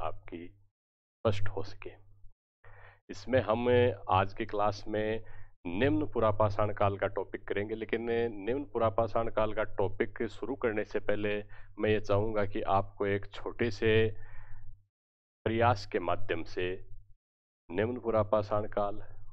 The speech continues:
मध्य पुरापाषाण काल, उच्च पुरापाषाण काल,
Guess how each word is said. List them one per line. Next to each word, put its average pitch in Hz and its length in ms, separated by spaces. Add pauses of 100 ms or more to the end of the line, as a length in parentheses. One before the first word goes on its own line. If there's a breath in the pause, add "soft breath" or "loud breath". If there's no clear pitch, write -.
(120)
मध्य 107 320
पुरापाषाण 101 680
काल, 98 300 (400 loud breath)
उच्च 117 220
पुरापाषाण 104 720
काल, 98 300